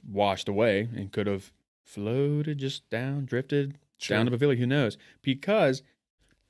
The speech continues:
Speaker 1: there was actually a, um, pretty strong earthquake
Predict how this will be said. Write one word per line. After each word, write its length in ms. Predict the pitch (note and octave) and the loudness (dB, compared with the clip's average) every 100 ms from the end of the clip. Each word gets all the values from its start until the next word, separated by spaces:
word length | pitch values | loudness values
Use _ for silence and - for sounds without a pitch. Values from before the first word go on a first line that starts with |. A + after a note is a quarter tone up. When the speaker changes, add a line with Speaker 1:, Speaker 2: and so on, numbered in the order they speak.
| _ - | _ -2
Speaker 1:
there 140 | B2+ | 2
was 120 | B2 G#2+ | 2 2
actually 640 | C#3 F#3 F3 B2 G#2 F2 | 0 -2 -2 0 2 2
a, 240 | G2+ G2+ | 2 4
um, 440 | G2 F#2 F2 F2 - _ _ _ _ _ _ | 2 0 -2 -6 -12 _ _ _ _ _ _
pretty 200 | - A#3 | -2 -2
strong 440 | D3+ - C#3+ A#2+ G#2+ | -2 -2 0 0 -2
earthquake 560 | B2 F3 - F#2+ C#2 | 0 0 -2 -8 -8